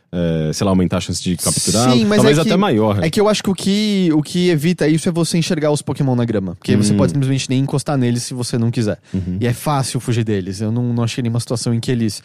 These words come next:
Speaker 2: sabe, olham pra você e viram agro e correm na, na sua direção. É, eu acho que é mais isso que muda a dinâmica dele. Mas é, eu, eu, eu fiquei espantado com o quanto que as lutas n-, normais não parecem fazer muita diferença.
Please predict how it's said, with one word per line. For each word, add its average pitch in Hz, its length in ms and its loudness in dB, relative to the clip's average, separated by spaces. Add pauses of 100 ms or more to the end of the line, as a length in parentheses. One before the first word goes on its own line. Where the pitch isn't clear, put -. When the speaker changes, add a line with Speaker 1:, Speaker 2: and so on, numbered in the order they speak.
(180)
Speaker 2:
sabe, 120 280 -2
olham 139 240 2
pra 135 100 -2
você 123 280 0
e 131 60 0
viram 123 280 -2
agro 117 320 -2
e 110 60 -2
correm 107 340 -2
na, 110 160 0
na 117 120 -2
sua 113 140 -4
direção. 113 300 -2
É, 113 60 -2
eu 117 120 -6 (280)
acho 123 140 -2
que - 60 -4
é 151 40 0
mais 151 200 2
isso 135 240 -2
que 135 340 0 (320)
muda 147 340 2
a 139 40 2
dinâmica 127 500 0
dele. 113 160 -2
Mas 185 220 2
é, 214 180 2 (280)
eu, 220 340 0
eu, 220 320 -2 (500)
eu 190 120 0
fiquei 247 160 -2
espantado 208 560 0
com 202 220 0
o 185 40 -2
quanto 202 420 0
que 185 200 0
as 160 140 0
lutas 208 760 0
n-, 160 340 0
normais 151 800 0 (460)
não 190 300 -2
parecem 185 560 0
fazer 165 300 0
muita 147 500 2
diferença. 131 680 -2